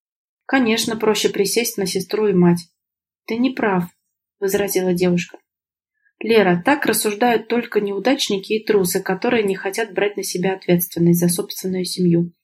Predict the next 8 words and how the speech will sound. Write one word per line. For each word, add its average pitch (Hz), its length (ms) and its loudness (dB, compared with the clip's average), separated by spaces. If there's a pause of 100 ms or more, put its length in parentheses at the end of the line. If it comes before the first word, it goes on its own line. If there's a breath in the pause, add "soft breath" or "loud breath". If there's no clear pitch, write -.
(320)
бесстрастно 185 640 -2
ответил 175 380 0
Максим. 175 500 -4 (840)
«Ты 254 100 0
сам 226 300 4
живешь 190 280 -2
с - 100 -8
родителями», 180 720 2